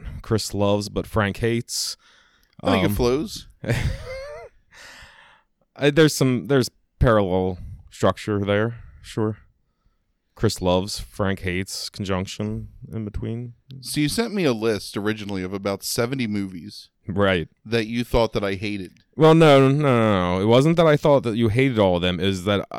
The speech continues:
Speaker 1: y-, you've been claiming this for a while now. It's not that I thought that you hated all of them. There's many of them that we just really hadn't talked about ever.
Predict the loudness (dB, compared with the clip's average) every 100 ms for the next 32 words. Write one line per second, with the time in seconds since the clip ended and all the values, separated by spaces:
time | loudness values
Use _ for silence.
0 | -14 -12 -10 -10 -8 -6 -6 -4 -2 0
1 | -2 -4 2 2 2 0 -4 -6 -4 -2
2 | 2 4 4 2 0 -6 -8 -10 -18 _
3 | _ -12 -6 -4 -2 0 0 0 -2 -2
4 | -4 0 0 2 0 0 -2 -6 -8 -8
5 | -2 0 0 0 2 2 2 0 -2 -6
6 | -4 -2 0 -2 -2 2 2 2 0 -2
7 | -2 -4 -4 0 0 0 -4 -4 -6 -10
8 | -12 -18